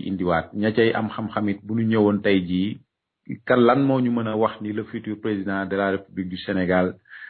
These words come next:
euh, nekkul en Chine en quarantaine actuellement nii. Dara, dara leeruñu ci, Yàlla rek moom moo xam.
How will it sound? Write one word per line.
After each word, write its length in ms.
euh, 600
nekkul 420
en 180
Chine 420
en 140
quarantaine 600
actuellement 580
nii. 220
Dara, 300
dara 240
leeruñu 460
ci, 60
Yàlla 240
rek 140
moom 180
moo 120
xam. 280